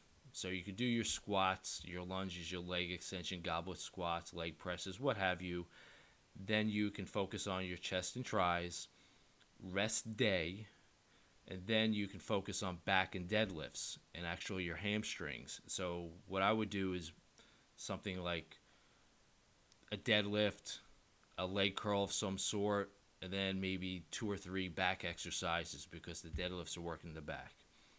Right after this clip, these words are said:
And then, you know, the fourth day of training would be your shoulders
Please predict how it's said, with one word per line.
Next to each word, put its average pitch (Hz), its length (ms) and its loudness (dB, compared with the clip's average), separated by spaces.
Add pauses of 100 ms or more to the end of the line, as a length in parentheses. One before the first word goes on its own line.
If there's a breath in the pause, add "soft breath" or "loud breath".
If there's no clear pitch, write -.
(200 loud breath)
And 90 120 -6
then, 90 360 -2 (420)
you 90 80 -8
know, 85 120 -4
the 82 100 -8
fourth 90 340 -2
day 85 280 2
of 78 120 -8
training 82 640 -4
would 76 160 -8
be 80 340 -4
your - 100 -12
shoulders 76 760 -8